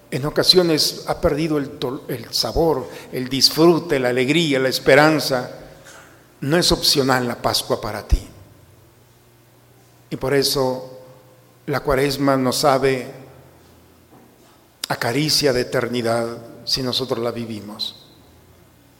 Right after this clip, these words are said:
Si yo les digo, "Oigan, hay que purificarnos,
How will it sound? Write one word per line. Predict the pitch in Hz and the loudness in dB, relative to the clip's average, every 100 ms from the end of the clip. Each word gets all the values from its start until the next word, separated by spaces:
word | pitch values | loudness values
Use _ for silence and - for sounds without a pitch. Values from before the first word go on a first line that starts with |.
| _ | _
Si | - 143 | -8 4
yo | 143 | 6
les | 135 123 | 6 2
digo, | 131 127 120 120 - | 0 0 2 0 0
"Oigan, | 139 123 127 123 123 - - - - - - - - - - | -2 -2 -2 -4 -8 -12 -20 -20 -20 -20 -20 -20 -20 -20 -8
hay | 151 | -6
que | 131 165 | -4 -2
purificarnos, | 135 117 113 120 120 110 113 117 117 - - | -2 -4 -6 -6 -2 -2 -4 -6 -8 -12 -14